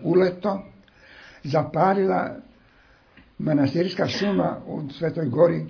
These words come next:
blizu Hilandara. I duvao je silan vetar i nanosio je, m, m, vatru pravo prema manastiru.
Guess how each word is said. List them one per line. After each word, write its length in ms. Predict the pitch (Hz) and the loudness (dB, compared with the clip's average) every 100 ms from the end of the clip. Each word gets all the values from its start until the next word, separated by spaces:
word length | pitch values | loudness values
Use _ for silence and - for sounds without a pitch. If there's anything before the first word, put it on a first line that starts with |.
| - - | -12 -6
blizu 280 | 139 123 - | 0 0 0
Hilandara. 720 | 135 123 117 110 104 107 117 - _ _ _ - - - | -4 -2 0 0 -2 -6 -10 -18 _ _ _ -20 -20 -8
I 160 | - 139 | 0 2
duvao 360 | 156 196 208 | 6 6 6
je 180 | 175 147 | 4 2
silan 440 | 139 214 208 180 143 | 0 0 0 0 0
vetar 400 | 196 190 175 - | -2 -2 -2 0
i 100 | 135 | 6
nanosio 640 | 139 135 170 - - 190 | 8 8 6 2 0 0
je, 200 | 165 151 | 0 0
m, 80 | 139 - - - | -4 -8 -20 -12
m, 800 | - - - - 160 135 139 143 139 156 | -8 -8 -8 -8 -8 -6 -8 -8 -10 -8
vatru 520 | 127 202 214 - 180 160 - - | -2 2 0 0 -2 -2 -14 -16
pravo 360 | - 208 220 208 | -2 2 2 0
prema 260 | 208 240 160 | 0 0 4
manastiru. 680 | 156 131 110 - 127 131 | 4 4 2 -4 -8 -8